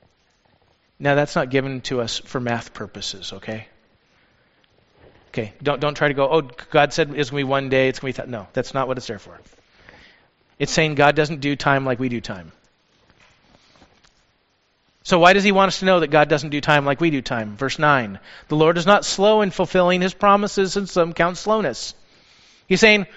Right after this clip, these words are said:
"We think it's slow. We think it's taken forever." And he's saying, "God's not slow." No, but he's, he's patient towards you, not wishing that any perish, but that all should reach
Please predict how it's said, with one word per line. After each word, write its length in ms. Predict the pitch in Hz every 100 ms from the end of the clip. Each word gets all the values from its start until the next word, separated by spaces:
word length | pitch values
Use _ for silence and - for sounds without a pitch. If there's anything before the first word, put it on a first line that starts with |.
| -
"We 120 | 220
think 160 | 285 330
it's 120 | 359
slow. 520 | - 285 330 330 220 - - - _ _ _ _ _ _ _ - - -
We 120 | 294
think 180 | 320 339
it's 140 | 349 -
taken 340 | 302 330 339
forever." 600 | 254 240 330 349 330 214 - - _ - - - - - - _ _ -
And 80 | 277
he's 80 |
saying, 160 | 330 311
"God's 260 | 311 320 269
not 220 | 339 330
slow." 720 | - 294 311 339 359 294 165 - -
No, 360 | 254 339 285 - -
but 100 | 277
he's, 200 | 285 - -
he's 220 | - 269 - - -
patient 800 | - 320 330 - - 277 202 190
towards 480 | 233 208 175 156
you, 340 | 185 156 117 90 _ _ _ _ _ _ -
not 280 | 240 302
wishing 320 | 269 269 277 247
that 120 | 226
any 300 | 214 277 339
perish, 460 | - 220 214 214
but 240 | 185 233 196
that 160 | 240 -
all 420 | 196 233 247 240 - -
should 380 | - - 226 175
reach 420 | 190 196 -